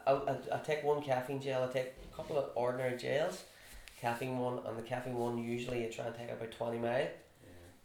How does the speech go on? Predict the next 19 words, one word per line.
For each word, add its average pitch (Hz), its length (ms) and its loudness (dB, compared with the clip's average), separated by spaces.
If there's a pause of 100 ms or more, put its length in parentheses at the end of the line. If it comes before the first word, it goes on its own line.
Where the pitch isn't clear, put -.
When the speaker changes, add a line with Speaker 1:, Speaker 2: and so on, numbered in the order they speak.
(300)
Speaker 1:
But 117 160 4
in 117 60 2
London, 120 420 2
I 113 80 -2
realised 110 440 0
at - 120 -12
twenty-two 110 380 -4
that 113 240 2
I 117 40 -10
still 117 240 -10
had 113 160 -6
the 120 60 -10
caffeine 123 540 -6 (240)
one 131 320 2
in 131 60 0
my 131 120 2
hand. 143 400 6
Speaker 2:
<laughs> - 60 -10 (760)
Speaker 1:
So 117 520 2